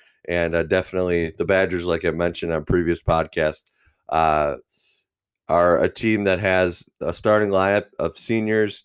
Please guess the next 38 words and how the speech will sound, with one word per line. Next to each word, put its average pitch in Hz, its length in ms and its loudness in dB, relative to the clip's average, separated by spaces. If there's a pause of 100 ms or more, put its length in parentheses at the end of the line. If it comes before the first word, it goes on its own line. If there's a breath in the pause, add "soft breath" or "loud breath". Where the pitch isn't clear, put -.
(520)
all 98 220 4
seniors. 95 600 -2
So 95 220 2
after 90 300 2
this 90 280 -2
year, 90 200 2
they'll 85 160 -2
have 85 260 0
to 80 220 -2 (360)
get 90 240 -4
the, 90 240 0 (100)
the 90 140 -2
rotation 90 600 -2
like 85 220 -4
they 85 100 -2
always 85 320 0
do 87 180 -2
and 82 80 -4
like 80 200 -6
every 85 240 -2
really 82 240 0
good 80 220 -6
program, 80 460 -4 (360)
uh, 80 140 -2
themselves 80 480 -4
included, 80 500 -2 (120)
of 78 240 0
having 80 380 -2 (480)
people 82 320 -4
come 80 240 -4
through 82 220 -4
the 76 180 0 (400 soft breath)
pipeline, 101 560 2
so 98 160 2
to 92 100 0
speak, 90 320 0
of 80 300 0
their, 80 400 2